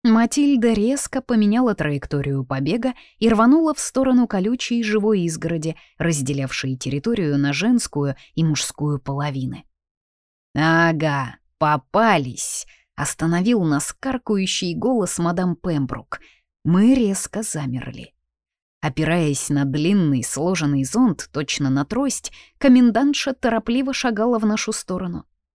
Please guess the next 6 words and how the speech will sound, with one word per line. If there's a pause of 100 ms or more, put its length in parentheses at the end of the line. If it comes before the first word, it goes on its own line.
(540)
"Выгуливаете
пса?" (960)
"Вы
о
чём,
мадам?"